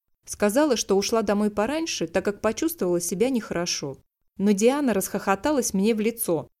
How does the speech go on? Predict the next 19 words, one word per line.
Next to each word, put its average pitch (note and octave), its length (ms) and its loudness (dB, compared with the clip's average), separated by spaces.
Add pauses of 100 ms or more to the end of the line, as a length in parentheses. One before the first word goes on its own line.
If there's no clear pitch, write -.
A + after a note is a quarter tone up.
(240)
А F3 80 -6
потом, D#4 440 -2 (340)
как F#3 140 -4
бы G3+ 120 4
между G#3+ 280 0
прочим, G3 560 0
заметила, F3+ 680 0 (380)
что - 200 -4
меня B3 240 2
видели G3+ 380 2
с E3 100 -8
мужчиной F#3 480 0
в - 60 -8
кафе. F3 420 -6 (360)
Я C#4 180 -2
смутилась. F3 680 -4 (360)
А F#3+ 140 2
Аборина A3+ 460 4
пригрозила: F#3+ 800 0